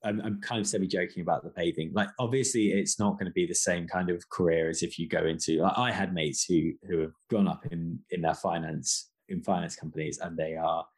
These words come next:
relatively senior and they're, they're doing very, very well salary-wise in a relatively short period of time. Now, the marketing industry, uh, or particularly in the U K, I don't think, I think there's the volume of jobs and the amount of people it takes to do that work,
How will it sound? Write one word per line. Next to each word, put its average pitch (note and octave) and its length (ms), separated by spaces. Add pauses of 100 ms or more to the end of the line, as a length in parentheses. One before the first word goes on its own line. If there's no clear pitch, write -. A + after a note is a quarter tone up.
relatively A2+ 640
senior F2+ 520
and E2+ 120
they're, E2+ 160
they're F2+ 120
doing F2+ 220
very, F2 220
very E2 180
well E2 200
salary-wise D#2 920
in F#2 80
a F2+ 60
relatively F2+ 420
short F2 260
period F#2+ 200
of - 100
time. F#2 300 (200)
Now, F#2+ 420 (200)
the G#2+ 120
marketing A2+ 420 (480)
industry, E2+ 580
uh, F#2 120
or F2+ 360 (140)
particularly A2+ 400
in F2+ 60
the F2+ 80
U F2+ 140
K, D#2+ 380 (380)
I G2+ 100
don't G2+ 340
think, F2+ 340 (160)
I G2 60
think A2 160
there's G2+ 160
the G2+ 200
volume A2+ 400
of G2+ 200
jobs A2 380
and F#2 80
the F2+ 80
amount E2+ 200
of - 140
people G2 280
it D2+ 60
takes - 360
to - 120
do F2 80
that E2 160
work, F2+ 300